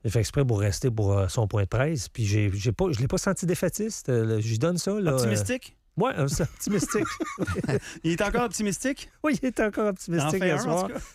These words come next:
Speaker 1: Même qu'il y a eu des sourires. Je m'étais dit, il va arriver là comme un pitbull. Puis, euh, puis j'ai, j'ai remarqué une affaire aussi. Quand c'est des journalistes francophones, c'est trois, quatre mots comme réponse.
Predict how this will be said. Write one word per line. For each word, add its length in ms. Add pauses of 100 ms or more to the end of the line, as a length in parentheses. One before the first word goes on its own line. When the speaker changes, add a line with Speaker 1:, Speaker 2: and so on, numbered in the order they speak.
(160)
Speaker 1:
Même 160
qu'il 140
y 80
a 40
eu 60
des 100
sourires. 500
Je 60
m'étais 180
dit, 120
il 60
va 80
arriver 220
là 120
comme 120
un 120
pitbull. 420
Puis, 180
euh, 180 (440)
puis 160
j'ai, 220
j'ai 140
remarqué 300
une 60
affaire 300
aussi. 360 (520)
Quand 60 (120)
c'est 220
des 180
journalistes 680
francophones, 920 (320)
c'est 280
trois, 280
quatre 220
mots 120
comme 140
réponse. 540